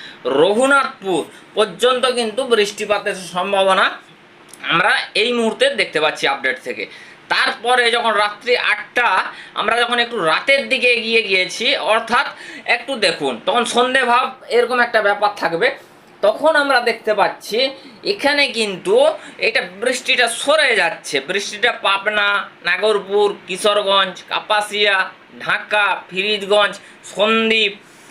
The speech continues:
তারপরে এখানটা রয়েছে বকড়া, তারপরে এখানটা রয়েছে আপনার মোটামুটি উত্তর দক্ষিণ দিনাজপুর, মুর্শিদাবাদের উপরে চলে যাচ্ছে, রংপুরের উপরে চলে যাচ্ছে, কিছুটা উত্তরবঙ্গে লাগোয়ার দিকে সরে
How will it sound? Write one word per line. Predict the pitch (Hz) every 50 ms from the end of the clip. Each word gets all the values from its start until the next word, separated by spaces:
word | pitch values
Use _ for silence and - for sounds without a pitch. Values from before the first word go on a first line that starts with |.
| - - - -
তারপরে | 165 190 214 208 220 214 214 190
এখানটা | - 190 185 214 214 208 202 208
রয়েছে | 208 196 202 208 208 196 190 185
বকড়া, | 175 185 202 208 208 - - 233 233 233 214 196 185 - - - - - - - - -
তারপরে | 180 190 202 202 220 220
এখানটা | 214 214 214 208 208 208
রয়েছে | 208 214 214 214 202 214 208 - - 196 196 190 165
আপনার | 185 202 202 208 214 208 208 202 - - - - -
মোটামুটি | 185 220 233 277 285 285 285 285 285 285 320 320
উত্তর | 285 247 240 - 254 247
দক্ষিণ | - 240 233 - 262 240 226
দিনাজপুর, | 226 240 240 233 226 226 262 277 262
মুর্শিদাবাদের | 247 220 202 196 196 196 196 202 190 196 196 190 202 190
উপরে | 180 180 185 170 165
চলে | - 185 175 165
যাচ্ছে, | 170 170 165 - - 220
রংপুরের | 214 185 160 160 160 147 156 165 165 165 160
উপরে | 165 147 - 160 214 262 254 233
চলে | 160 139 123 123
যাচ্ছে, | 127 127 - - 233 247 254 - - - - - - -
কিছুটা | 208 202 - 233 240 294
উত্তরবঙ্গে | 269 214 220 - 226 220 208 196 196 196 190 185
লাগোয়ার | 180 170 165 160 165 196 220 214 175 160
দিকে | 180 196 254 277 277 -
সরে | 190 196 196